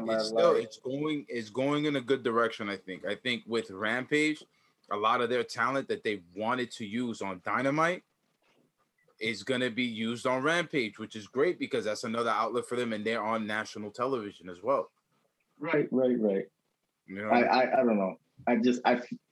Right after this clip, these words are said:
Speaker 1: This
Speaker 3: <sighs> I
Speaker 1: right
Speaker 3: don't know. I
Speaker 1: here.
Speaker 3: think they'll
Speaker 2: Yo,
Speaker 3: get there.
Speaker 2: N X T is going through their new generation era.
Speaker 1: This right here
Speaker 3: Oh, exactly.
Speaker 1: is what's wrong with moving up from N X T.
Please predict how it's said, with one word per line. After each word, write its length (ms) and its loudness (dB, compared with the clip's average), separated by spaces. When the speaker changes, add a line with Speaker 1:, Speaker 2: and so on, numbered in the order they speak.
Speaker 1:
This 80 4
Speaker 3:
<sighs> 260 2
I 40 0
Speaker 1:
right 180 6
Speaker 3:
don't 80 0
know. 60 6
I 120 6
Speaker 1:
here. 80 8
Speaker 3:
think 160 8
they'll 80 8
Speaker 2:
Yo, 180 10
Speaker 3:
get 100 -2
there. 100 4
Speaker 2:
N 60 6
X 160 4
T 160 4
is 120 4
going 320 4
through 200 4
their 120 8
new 200 2
generation 580 4
era. 260 0
Speaker 1:
This 260 2
right 200 4
here 300 4
Speaker 3:
Oh, 40 6
exactly. 720 2
Speaker 1:
is 300 0
what's 400 0
wrong 460 0
with 240 -2
moving 460 -2
up 260 0
from 240 -4
N 140 -4
X 260 -6
T. 240 -4